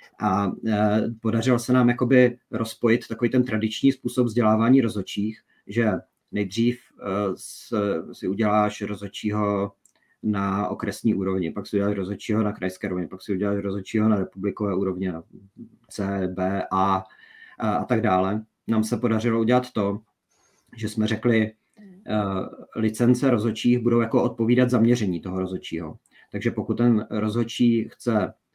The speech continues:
pískat ligová utkání u stolu, tak je to licence C. Pokud chce, říkám to zjednodušeně, pokud chce rozhodovat ligová utkání jako vrchní rozhodčí, tak je to licence B. Pokud chce pískat u stolu mistrovství republiky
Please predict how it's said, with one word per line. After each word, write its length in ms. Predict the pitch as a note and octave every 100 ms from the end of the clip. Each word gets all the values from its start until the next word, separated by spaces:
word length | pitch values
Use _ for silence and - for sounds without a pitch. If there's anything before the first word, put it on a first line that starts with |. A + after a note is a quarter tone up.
| _
pískat 520 | A2 - - G#2 F#2 - _ _ _ _ _ _ -
ligová 360 | A#2 A#2 A#2+ G#2+
utkání 480 | F#2 A#2 A2+ A2+
u 40 | -
stolu, 540 | - A#2+ B2 C3 C3+ _ _ _
tak 240 | - G2+ -
je 100 | G#2
to 120 | B2
licence 360 | A2 A2 F#2+ G#2+
C. 260 | G2+ F2 -
Pokud 260 | F#2+ -
chce, 440 | - - G#2+ G2+ - _ -
říkám 260 | - A2
to 100 | A#2+
zjednodušeně, 600 | A2+ G2 G2 F#2+ E2+ E2+ - - - - -
pokud 300 | A2 A2+ -
chce 380 | - A#2 A2+
rozhodovat 640 | A2 G#2 A#2 A2+ G#2 F2+ -
ligová 460 | G2 G#2+ A2 A2 G#2
utkání 400 | G2+ A2+ A2 A2+
jako 180 | A2+
vrchní 260 | G#2 - A2+
rozhodčí, 640 | F#2+ G#2+ G#2+ B2 B2 C3+ - _ _
tak 120 | A#2+
je 80 | A#2+
to 100 | A2+
licence 380 | A2 A2+ A#2 A#2+
B. 320 | F#2+ F#2 - - _
Pokud 240 | - A2+
chce 240 | - B2+ A2+
pískat 380 | A2+ A2 A2+ A2
u 60 |
stolu 260 | A#2+ B2 A2+
mistrovství 400 | A2 A2 - F2+
republiky 680 | F#2 A#2 A#2+ B2 C3 C3